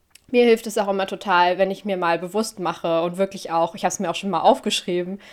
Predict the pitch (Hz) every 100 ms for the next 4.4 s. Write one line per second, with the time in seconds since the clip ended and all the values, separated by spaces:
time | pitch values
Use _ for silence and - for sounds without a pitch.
0 | - 165 165 165 160 160 175 160 160 160
1 | 156 156 156 - 185 190 - - _ _
2 | - 151 147 156 151 143 143 208 208 -
3 | 170 160 - 170 - 165 160 175 - -
4 | - - 196